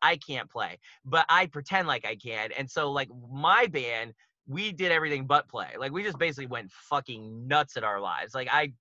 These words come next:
would take my guitar off and I'd, like, throw it across the stage. And I, I broke, like, three kids' noses with my guitar.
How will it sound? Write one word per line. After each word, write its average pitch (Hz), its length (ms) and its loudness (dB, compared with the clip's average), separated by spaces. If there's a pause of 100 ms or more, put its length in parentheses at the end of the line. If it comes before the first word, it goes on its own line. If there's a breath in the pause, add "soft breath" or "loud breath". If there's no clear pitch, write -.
(240 soft breath)
would 160 100 -8
take 180 160 0
my 147 140 0
guitar 147 380 4
off 123 160 4
and 120 80 -2
I'd, 123 80 -2
like, 123 160 -4 (120)
throw 143 320 2
it 147 60 4
across 139 380 2
the 117 80 -16
stage. 131 640 0
And 107 160 -8 (260 loud breath)
I, 170 240 4
I 175 100 6
broke, 165 440 4
like, 143 220 0
three 139 240 -4
kids' 135 260 -2
noses 131 380 2
with 113 80 -16
my 123 160 0
guitar. 117 560 4